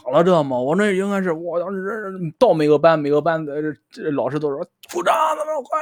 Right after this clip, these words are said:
迎。”然后我，然后，然后我们体育老师，嗯，<laughs> 然后体育老师可嘚瑟着，嗯，嗯，就领导要视察那种。哇，这时候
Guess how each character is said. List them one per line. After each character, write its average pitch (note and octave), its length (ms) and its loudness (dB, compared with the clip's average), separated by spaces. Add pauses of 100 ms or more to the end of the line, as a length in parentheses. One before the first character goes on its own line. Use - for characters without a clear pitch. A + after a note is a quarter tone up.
迎。” D4+ 300 -4
然 G#3 100 -2
后 G3 60 -2
我， F#3+ 420 0
然 E3+ 140 6
后， E3+ 100 2 (220)
然 - 100 2
后 A3 140 6
我 F3 60 4
们 E3+ 120 0
体 E3 160 -4
育 D3 40 0
老 C3 80 -4
师， C#3 120 -8
嗯， D4+ 600 6
<laughs> G#4+ 180 -4
然 D#4 220 10
后 E4 160 10
体 D#4 160 2
育 D4+ 60 10
老 D4 180 10
师 D#4 80 10
可 A#3 160 4
嘚 D4 240 8
瑟 A#3 140 10
着， A3+ 100 12
嗯， C4 480 10
嗯， - 100 6 (220)
就 C4+ 100 6
领 C4+ 220 6
导 C4+ 80 10
要 C4 160 10
视 B3 160 -4
察 G3 240 0
那 B3 140 6
种。 F#3 120 0
哇， E3+ 400 -6
这 A#3 60 -14
时 A#3 80 -16
候 A3+ 60 -16